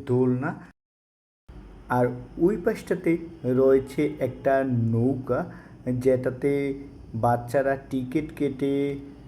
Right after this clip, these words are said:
চড়তে পারবে। খুবই নিরিবিলি এই পাশটা। এই পাশটাতে সাধারণত লোকজন কমই আমি দেখতে পেলাম। এই সেই নৌকা যেটাতে রাইড করতে এ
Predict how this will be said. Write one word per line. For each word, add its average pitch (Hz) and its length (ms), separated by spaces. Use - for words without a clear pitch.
চড়তে 131 400
পারবে। 123 440
খুবই 156 240
নিরিবিলি 156 560
এই 127 160
পাশটা। 120 420
এই 135 140
পাশটাতে 143 600
সাধারণত 127 420
লোকজন 123 360
কমই 131 340
আমি 127 200
দেখতে 113 380
পেলাম। 123 260
এই 131 180
সেই 139 260
নৌকা 127 440
যেটাতে 123 560
রাইড 110 380
করতে 131 340
এ 139 80